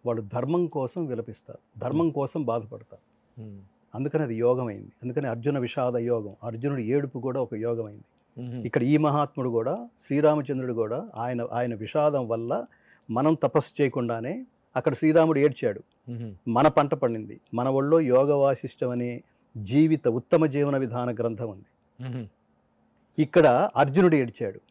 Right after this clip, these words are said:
Speaker 2: ఉమ్.
Speaker 1: మన పంట పండింది, మన ఒళ్ళో శ్రీకృష్ణ పరమాత్మ అర్జునుని నిమిత్తంగా చేసుకుని మానవాళికి బోధించిన కర్తవ్య బోధ అయిన భగవద్గీత మన ఒళ్ళో ఉంది.
Speaker 2: ఉమ్.
Speaker 1: ఏడ్చింది వాళ్ళు, మన పంట పండింది.
Speaker 2: ఉమ్.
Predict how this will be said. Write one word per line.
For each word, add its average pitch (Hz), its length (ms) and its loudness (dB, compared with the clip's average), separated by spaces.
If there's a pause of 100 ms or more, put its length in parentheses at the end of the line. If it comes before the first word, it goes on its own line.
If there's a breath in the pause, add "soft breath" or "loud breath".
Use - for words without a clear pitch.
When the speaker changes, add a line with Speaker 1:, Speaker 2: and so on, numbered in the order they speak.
Speaker 2:
ఉమ్. 110 280 -14 (220)
Speaker 1:
మన 139 140 6
పంట 147 240 4
పండింది, 113 400 -6 (440)
మన 131 160 6
ఒళ్ళో 165 380 8
శ్రీకృష్ణ 156 640 0
పరమాత్మ 143 640 2
అర్జునుని 156 640 0
నిమిత్తంగా 147 600 2 (140)
చేసుకుని 139 340 -2
మానవాళికి 139 640 2
బోధించిన 131 560 -4
కర్తవ్య 131 460 -2
బోధ 127 300 -2
అయిన 123 340 -2
భగవద్గీత 123 640 -6
మన 120 160 -4
ఒళ్ళో 104 260 -6
ఉంది. 104 540 -18
Speaker 2:
ఉమ్. 104 140 -14
Speaker 1:
ఏడ్చింది 151 380 4
వాళ్ళు, 127 380 2
మన 123 140 0
పంట 117 220 -2
పండింది. 113 580 -14
Speaker 2:
ఉమ్. 107 120 -14